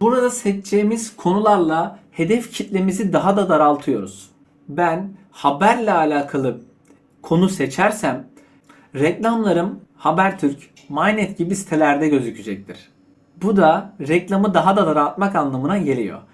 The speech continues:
Eğer ki biz spesifik bir kitleyi hedeflemiyorsak bu alanı boş bırakabiliriz.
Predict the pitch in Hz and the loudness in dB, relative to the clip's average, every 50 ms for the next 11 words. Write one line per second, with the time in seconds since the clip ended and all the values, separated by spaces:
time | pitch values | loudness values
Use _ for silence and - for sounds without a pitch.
0 | _ _ _ _ _ - 190 208 220 214 185 160 - - 143 113 101 98 101 - | _ _ _ _ _ -4 -2 0 0 0 0 -2 -4 -8 -8 -8 -8 -10 -12 -6
1 | 170 196 196 185 196 - - 151 - 147 135 - - 226 226 226 - 185 165 - | -2 0 0 0 -2 -6 -8 -4 -2 -2 -2 -2 -6 -8 -6 -2 2 2 0 0
2 | - - 165 - 170 143 127 117 - - 147 143 - 165 165 190 214 220 208 - | -2 -8 -6 -2 -2 -2 -2 -2 -2 -2 -2 -2 -2 -4 -2 0 0 -2 -2 0
3 | 196 208 208 - - - - - - _ _ _ - 151 170 208 220 208 175 165 | -2 -2 -2 -4 -10 -20 -20 -20 -20 _ _ _ -6 0 4 6 6 6 6 4
4 | 156 165 202 220 202 151 135 139 156 180 175 - - 151 143 139 135 - 139 135 | 2 2 0 -2 -4 -4 -2 0 0 0 -2 -4 -2 0 0 0 0 0 -2 -2
5 | 120 107 98 - - - - - | -2 -4 -6 -10 -14 -18 -20 -20